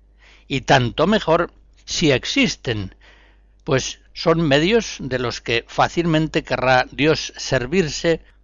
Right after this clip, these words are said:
para lograr el acrecentamiento de las vocaciones.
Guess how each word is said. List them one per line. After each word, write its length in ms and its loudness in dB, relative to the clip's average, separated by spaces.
para 440 2
lograr 800 0
el 160 -2
acrecentamiento 1000 -2
de 60 -2
las 220 -2
vocaciones. 920 -6